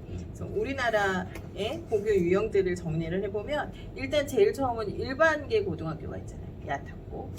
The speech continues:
낙생고, 뭐, 분당 중앙고, 대진고, 뭐, 영덕여고, 뭐, 이렇게 해서 일반 고등학교, 우리가 흔히 가장 많은 수가 들어가는 일반계 고등학교가 있는데 여기는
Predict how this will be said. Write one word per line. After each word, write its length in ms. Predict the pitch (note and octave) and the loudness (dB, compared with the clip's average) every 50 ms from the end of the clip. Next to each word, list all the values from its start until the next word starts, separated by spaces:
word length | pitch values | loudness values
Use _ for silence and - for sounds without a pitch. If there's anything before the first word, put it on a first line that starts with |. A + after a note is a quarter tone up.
| - - | -8 -4
낙생고, 760 | - - - - - - - - - - F3+ - - - - F#3+ | -2 -2 -2 -2 -4 -6 -6 -8 -8 -6 -6 -6 -6 -6 -8 -8
뭐, 120 | F3+ F#3 - | -10 -8 -8
분당 340 | - G3+ F#3+ F#3 F3+ F3+ F3+ | -4 -2 0 0 0 0 -2
중앙고, 800 | - - F#3 E3 D#3+ - - - - - A3 A#3 A#3 A#3 A3+ A3+ | -2 -2 -2 -2 -2 -4 -6 -8 -4 -2 0 0 0 -2 -4 -4
대진고, 880 | - G#3+ - F#3+ - - - - - - - G#3 A#3 A#3+ B3+ C#4 D4 - - - - - - - | -2 -2 -2 -2 -2 -6 -8 -8 -8 -6 -4 -4 -2 -2 -2 -4 -4 -6 -10 -10 -10 -10 -10 -10
뭐, 460 | - - - - - - - - - - | -10 -10 -10 -8 -10 -10 -10 -10 -6 -2
영덕여고, 720 | F3+ F#3+ F#3 F#3+ F#3+ F3+ - - - - A3 C#4 E4+ - - | 0 2 2 4 2 0 0 -2 -4 -6 -6 -6 -6 -6 -8
뭐, 100 | G3 F#3 | -8 -2
이렇게 360 | E3 F#3 F#3+ A3 A3 - G#3+ | 0 0 0 0 0 0 0
해서 180 | F#3 F#3 F3+ D#3 | 2 2 0 0
일반 500 | D#3+ G3+ A#3 B3+ C#4 D4+ C#4+ C4 A#3+ G3+ | -2 -4 -2 2 2 2 2 2 0 -2
고등학교, 460 | G3 E3+ D#3 E3 D#3 - - D#3 D#3+ - | -4 -4 -4 -4 -6 -6 -6 -6 -4 0
우리가 360 | - G4+ A4 - - - - | 0 2 2 4 2 2 0
흔히 380 | C4+ D4+ C4+ C4+ D4+ E4 - - | -2 -4 -4 -6 -6 -6 -8 -10
가장 320 | - - G3+ F#3 A#3+ B3+ B3 | -2 0 2 4 4 2 2
많은 300 | F3+ D3+ D#3+ F#3+ A3 A#3+ | 0 0 0 0 -2 -4
수가 300 | - F#3+ G3 G#3+ G#3 F#3+ | -6 -2 0 0 0 2
들어가는 580 | F#3+ F#3+ F3+ F3 E3+ E3+ D#3+ E3 G3 - - | 0 -2 -2 0 0 0 0 0 -2 -2 0
일반계 1120 | F#3 E3+ F3 F3+ G3+ G3+ F#3+ F#3 F3 - - - - - - - - - F3+ F#3 F#3 F3+ F3+ | 2 2 2 2 2 2 0 0 -2 -4 -8 -10 -12 -12 -12 -10 -10 -2 2 2 4 4 2
고등학교가 560 | F3+ E3+ F3 F#3 F3+ F3 - F3 D#3+ D3+ D3 | 0 0 2 2 0 0 0 -2 -4 -4 -4
있는데 480 | C#3+ C#3+ D3+ D3+ - A3+ C4+ D#4 - - - - - - - - | -6 -6 -8 -6 -4 -2 -4 -4 -6 -8 -12 -12 -12 -8 -2 0
여기는 340 | G3+ G3+ G3 B3 B3 B3+ | 0 0 0 -2 -4 -6